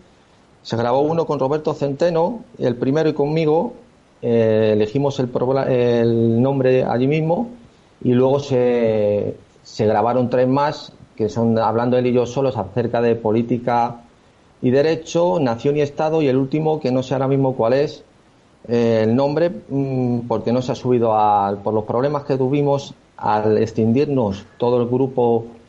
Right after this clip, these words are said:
que participamos en Radio Libertad Constituyente y fundar esta asociación Demos, pues hubo vídeos que no se subieron y ese, por ejemplo, todavía no se ha subido. Pero de todas maneras, me congratula que esté aquí con nosotros, también defendiendo las ideas de,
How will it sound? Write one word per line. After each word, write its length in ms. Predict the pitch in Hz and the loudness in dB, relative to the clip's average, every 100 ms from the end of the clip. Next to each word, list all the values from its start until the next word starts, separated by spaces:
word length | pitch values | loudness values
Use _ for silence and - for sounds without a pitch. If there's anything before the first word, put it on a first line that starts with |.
| _ _ - | _ _ -6
que 100 | 110 | -4
participamos 760 | 113 110 104 101 113 123 117 | -2 -4 -4 -2 0 0 0
en 100 | 113 | -2
Radio 240 | 110 117 117 | -2 0 2
Libertad 360 | 107 104 117 | 2 0 -2
Constituyente 640 | 117 113 107 110 123 120 101 | -4 -4 -2 0 0 0 -2
y 40 | |
fundar 360 | 98 104 107 113 | 0 0 0 -2
esta 140 | 113 | -4
asociación 600 | 110 110 110 107 135 123 | -6 -2 -2 -2 0 0
Demos, 340 | 123 139 143 151 - - _ _ - | 2 2 0 -4 -14 -20 _ _ -6
pues 220 | 98 95 | -4 -2
hubo 160 | 127 131 | 0 2
vídeos 320 | 139 139 143 | 2 2 0
que 100 | 127 | 0
no 100 | 135 | -4
se 120 | 131 | -2
subieron 680 | 131 135 139 143 135 151 - - | -2 0 2 2 2 -2 -8 -10
y 300 | 107 104 107 | -6 0 0
ese, 200 | 117 131 | 0 -4
por 140 | 117 | -2
ejemplo, 320 | 110 123 123 | -2 -4 -2
todavía 280 | 113 107 113 | -2 0 0
no 100 | 110 | 0
se 120 | 98 | -4
ha 20 | 95 | -4
subido. 440 | 110 151 139 - - - - _ - | 0 2 0 -2 -12 -20 -20 _ -2
Pero 160 | 98 | 0
de 80 | 98 | 2
todas 160 | 117 120 | 0 0
maneras, 360 | 131 156 - - - _ - | 0 0 -2 -8 -20 _ -8
me 200 | 117 113 | -4 -2
congratula 760 | 113 110 107 117 143 160 175 - _ _ _ - | -2 -2 -2 -2 -2 -2 -4 -14 _ _ _ -6
que 160 | 107 | -4
esté 200 | 104 123 | -4 -4
aquí 200 | 113 120 | -6 -6
con 200 | 123 127 | -4 -2
nosotros, 540 | 123 131 139 160 165 165 | -2 -4 -4 -2 -2 -2
también 340 | 120 123 123 | -2 0 0
defendiendo 500 | 120 123 120 120 117 | -2 0 2 2 2
las 200 | 113 117 | 0 0
ideas 260 | 113 117 113 | 0 2 2
de, 440 | 113 113 113 110 | 2 2 2 -2